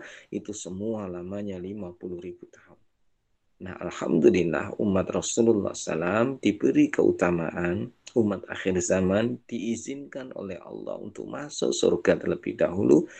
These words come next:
dibandingkan umat-umat sebelum kita. Umat-umat terdahulu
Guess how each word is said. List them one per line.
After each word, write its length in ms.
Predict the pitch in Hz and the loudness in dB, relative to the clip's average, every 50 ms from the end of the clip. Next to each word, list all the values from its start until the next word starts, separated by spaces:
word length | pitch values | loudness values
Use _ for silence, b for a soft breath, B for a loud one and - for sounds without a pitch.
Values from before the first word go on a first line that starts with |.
| B B B B | B B B B
dibandingkan 640 | - 107 95 101 92 92 98 104 104 107 101 78 71 | 2 4 6 8 8 8 6 6 4 2 0 0 0
umat-umat 560 | 92 95 90 - - - 104 104 95 90 - | 0 0 0 -2 -2 0 0 2 2 0 -2
sebelum 480 | - - - _ 87 87 87 82 80 - | -6 -12 -6 _ 0 0 0 0 -2 -8
kita. 400 | - 87 - - - 78 - _ b b b b b b b b b b - | -16 -18 -16 -14 -16 -16 -16 _ b b b b b b b b b b 2
Umat-umat 560 | 95 98 95 - - 98 101 92 87 - 92 | 6 6 6 6 6 4 4 4 4 2 0
terdahulu 800 | 95 - 90 95 98 92 87 90 107 110 117 127 147 - - | 4 4 4 4 6 4 4 4 6 6 8 8 6 4 2